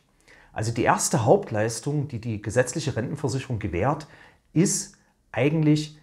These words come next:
der Beginn einer Pflichtversicherung. Der Beginn einer Pflichtversicherung ist immer daran geknüpft,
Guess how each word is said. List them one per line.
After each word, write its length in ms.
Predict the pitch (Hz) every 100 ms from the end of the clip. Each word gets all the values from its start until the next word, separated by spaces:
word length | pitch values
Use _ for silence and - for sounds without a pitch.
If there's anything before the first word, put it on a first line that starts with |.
| _
der 100 | 98
Beginn 380 | 107 117 139 151
einer 260 | 123 120 135
Pflichtversicherung. 920 | - 131 - - 113 82 - 82 - - - - - - -
Der 80 | 95
Beginn 320 | 101 143 233
einer 240 | 196 151 123
Pflichtversicherung 1040 | - 180 - - 220 220 208 202 190 -
ist 140 | 117
immer 180 | 165 131
daran 460 | 98 139 202 202 -
geknüpft, 400 | 175 175 -